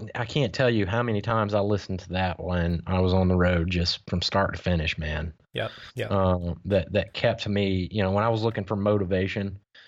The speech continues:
Speaker 1: it was always that. I would always go to it.
Speaker 2: Yep. Yeah, John, John exposed me to that too. I'll always remember that morning we, uh, I think we slept at a, an artist's house, and we woke up on a couch or a floor or something, and John's got the live Toto playing, man. I'll, I'll remember that morning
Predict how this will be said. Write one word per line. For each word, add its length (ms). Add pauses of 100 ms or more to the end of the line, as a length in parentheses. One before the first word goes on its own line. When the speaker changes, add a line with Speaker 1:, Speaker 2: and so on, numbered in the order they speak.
(160)
Speaker 1:
it 60
was 120
always 360
that. 260
I 80
would 80
always 240
go 180
to 220
it. 140 (180)
Speaker 2:
Yep. 240 (540)
Yeah, 140
John, 320
John 340
exposed 380
me 120
to 80
that 340
too. 240
I'll 140
always 260
remember 240
that 120
morning 320
we, 200
uh, 160 (200)
I 60
think 160
we 60
slept 340
at 100
a, 220
an 140
artist's 540 (100)
house, 480
and 80
we 40
woke 220
up 100
on 100
a 40
couch 400
or 60
a 40
floor 400
or 60
something, 340
and 120
John's 280
got 220 (640)
the 100
live 280
Toto 320
playing, 400
man. 180
I'll, 400
I'll 200
remember 380
that 180
morning 420